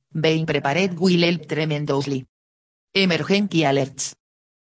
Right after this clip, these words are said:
Public safety officials use email and reliable systems to alert you and your family in the event of natural or man-made disasters.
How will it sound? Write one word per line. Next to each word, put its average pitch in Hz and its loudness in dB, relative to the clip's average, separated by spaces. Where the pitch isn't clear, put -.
Public 202 2
safety 165 0
officials 185 2
use 156 -2
email 165 4
and 170 2
reliable 180 2
systems 165 0
to 196 2
alert 165 2
you 175 4
and 208 2
your 208 4
family 175 0
in 175 2
the 180 4
event 160 0
of 165 2
natural 160 2
or 190 4
man-made 202 4
disasters. 139 -4